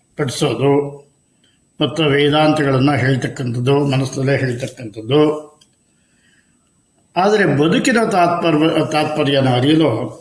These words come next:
ಹಂಬಲ್ಸನಾಗಿದ್ದ. ಏನು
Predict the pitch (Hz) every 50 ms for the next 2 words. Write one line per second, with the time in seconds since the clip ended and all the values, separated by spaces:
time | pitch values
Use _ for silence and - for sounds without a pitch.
0 | - _ _ _ _ _ _ _ _ _ _ _ _ _ _ _ _ _ _ _
1 | _ _ _ _ _ - 190 208 220 202 190 160 - - 147 139 131 123 117 117
2 | - - - 107 - - - - - - - - - - - - - - _ _
3 | _ _ _ _ _ _ _ _ - - 165 196 233 233 202 160 156 156 156 165